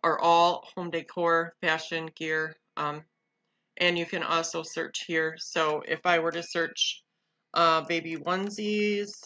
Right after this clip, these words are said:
and hit enter, there's nothing there. Um, if I was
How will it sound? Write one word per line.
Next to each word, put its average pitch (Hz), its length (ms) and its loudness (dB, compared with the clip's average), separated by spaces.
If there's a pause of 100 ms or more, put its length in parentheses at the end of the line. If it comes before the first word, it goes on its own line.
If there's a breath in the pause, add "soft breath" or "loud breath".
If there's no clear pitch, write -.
(1200)
and 180 160 -8
hit 180 260 -4
enter, 175 720 -2 (460)
there's 151 240 -10
nothing 160 340 -8
there. 175 520 0 (580)
Um, 160 540 -2
if 160 200 -12
I 160 220 -2
was 156 460 -8